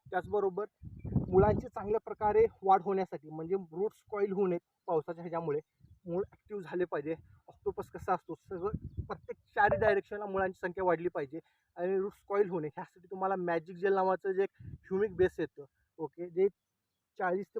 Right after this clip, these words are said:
पंचेचाळीस दिवस मातीमध्ये रूट झोनमध्ये काम करत असतं, हे तुम्हाला प्रति एकर अडीचशे ग्रॅम ह्यामध्ये वापरायचं आहे. ह्यामुळे काय होतं शेतकरी मित्रांनो की तुम्हाला, अ, ब्रांचिंग चांगल्या पद्धतीने निघते, अ, ह्यातला डिस्टन्स कमी होऊन जातो, अ, दोन ह्याच्यामधला,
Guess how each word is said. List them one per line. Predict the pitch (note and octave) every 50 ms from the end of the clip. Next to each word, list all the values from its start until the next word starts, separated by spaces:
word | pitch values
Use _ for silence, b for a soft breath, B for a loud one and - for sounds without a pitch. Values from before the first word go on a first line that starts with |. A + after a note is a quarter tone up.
| - -
पंचेचाळीस | F#3+ F3+ - - G#3 G#3 F3+
दिवस | E3+ G#3 G3 G#3 G#3 - -
मातीमध्ये | F#3 E3 - _ G#3 G3 G3 F#3+ F3+ E3 G3+ G#3+ G3+
रूट | F3+ G3 G3
झोनमध्ये | F3+ _ _ _ G3 F#3+ G3 G3+ F#3+ G3
काम | - F#3+ F#3 F#3
करत | F3 - F3+ E3+ -
असतं, | E3 - _ D3+ D#3+ - _ _ _ _ _ _ -
हे | G3
तुम्हाला | F#3+ - G3 F#3 F#3 F3+ F3+ F#3 G3+ G#3+ b b b - - _ -
प्रति | F3+ - - A#3
एकर | A3 F#3+ F3 - F#3+ - -
अडीचशे | E3 E3+ F3+ - - G#3
ग्रॅम | F3+ G3 G3+ F3+ -
ह्यामध्ये | G3 F#3 F#3 F3+ F#3
वापरायचं | F#3 F3+ E3 - F#3 F3 E3+ D3+ - D3
आहे. | C#3+ - _
ह्यामुळे | - F3+ F#3 F#3+ G3+ G3+
काय | - G3
होतं | F#3+ F#3 F3+
शेतकरी | F3+ F#3+ F#3+ - - F3+ F3+
मित्रांनो | F3 E3 E3 D#3+ D#3 C#3 C#3 D#3+ B B B B B B _
की | - F#3+
तुम्हाला, | - G3 F#3+ F#3 F3+ F3 F#3 G3+ G#3 - _ _ _ _ -
अ, | E3
ब्रांचिंग | D#3 C#3 F#3 F3+ F3+ - - G#3+ F#3+
चांगल्या | - G#3 F#3 F#3 G3
पद्धतीने | - G3+ F#3 E3+ F#3 F3+ G3 G3 F#3
निघते, | F#3 F3 - - E3+ F3 - _ - - F3
अ, | E3
ह्यातला | D#3+ D#3+ D#3+ D#3+ D3+ - F#3 - G#3+ G3
डिस्टन्स | F3 D#3+ - - G3+ F#3 - -
कमी | G3 F#3+ F#3+
होऊन | F#3 F3 F#3+ F#3 F3+
जातो, | F3 E3 - - E3 E3 - - _ _ _ _ _ E3
अ, | D#3 D#3 D3+ D3
दोन | C#3 E3 F3+ F#3+
ह्याच्यामधला, | F3+ - D#3+ D3+ E3 E3+ F3 D3+ C3+ C3+